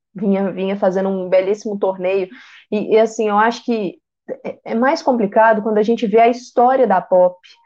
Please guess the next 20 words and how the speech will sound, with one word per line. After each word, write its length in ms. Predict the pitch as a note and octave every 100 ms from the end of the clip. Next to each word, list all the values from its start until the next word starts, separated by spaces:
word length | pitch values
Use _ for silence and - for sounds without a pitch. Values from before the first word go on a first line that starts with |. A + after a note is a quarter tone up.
| _ _ _
porque 240 | G#3 G3+ A3
ela, 300 | A3 A3+ -
ela 400 | G3 A3 A#3 A#3+
é 100 | -
uma 180 | A#3 B3
jogadora 380 | B3 A#3+ A#3+ C4
veterana 600 | C4 C4+ D#4+ D#4+ F4+ D4+
já 180 | G#3+ G3+
de 100 | F#3
seleção 460 | G3+ F#3 F3+ G3 F#3
alemã 300 | F#3 F#3 G#3+
e 120 | B3+
perdeu 800 | C#4 C#4+ - G3 A3 C4 D4 G3+ - -
algumas 880 | G#3+ G3 A#3 C4 B3 B3 - - _ _ _
Euros 600 | F#3+ G#3+ B3 B3+ C4 - -
por 180 | E4 D#4+
causa 380 | C4+ C#4 C#4+ A#3+
de 120 | G#3+
lesão, 580 | G3+ F3 E3+ F#3 G3+ G#3 _ _ _ -
e 600 | G#3 A3 A3 A3 G#3